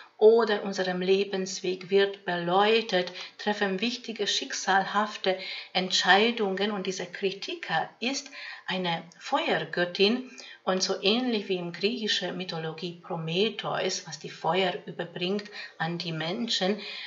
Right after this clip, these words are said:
das heißt die Begeisterung. Also Samstag kommen schicksalhafte Entscheidungen, schicksalhafte Begegnungen,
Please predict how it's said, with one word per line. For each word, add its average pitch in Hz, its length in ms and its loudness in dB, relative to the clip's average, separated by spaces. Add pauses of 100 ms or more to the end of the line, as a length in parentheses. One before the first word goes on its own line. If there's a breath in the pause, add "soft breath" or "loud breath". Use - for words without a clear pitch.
(140 loud breath)
das - 400 -6
heißt - 360 -2
die - 40 -12
Begeisterung. 160 1120 -4 (400 loud breath)
Also 175 200 -2
Samstag 185 960 2
kommen 180 320 0
schicksalhafte 165 920 -2
Entscheidungen, 180 960 -4
schicksalhafte 185 880 0
Begegnungen, 180 1000 0